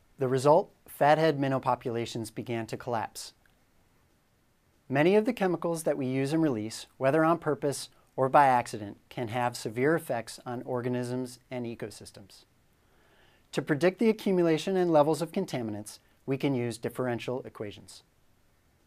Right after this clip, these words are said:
This video is part of the Differential Equations video series.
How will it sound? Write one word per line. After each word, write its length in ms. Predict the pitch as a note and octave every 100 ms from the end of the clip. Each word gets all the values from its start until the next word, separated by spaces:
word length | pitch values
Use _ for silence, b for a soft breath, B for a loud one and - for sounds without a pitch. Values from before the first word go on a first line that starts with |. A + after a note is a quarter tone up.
| _ _ _ _ _ _ b b
This 160 | D#3+ F#3+
video 340 | G3 F3+ G3
is 120 | G#3
part 260 | - C3 B2+
of 80 | A#2
the 60 |
Differential 640 | A2+ D3+ F3 D#3 D3+ C#3 A2+
Equations 640 | - C#3 C3+ A#2+ B2+ C3
video 420 | - C3 A#2+ A2+
series. 540 | A2 - - - -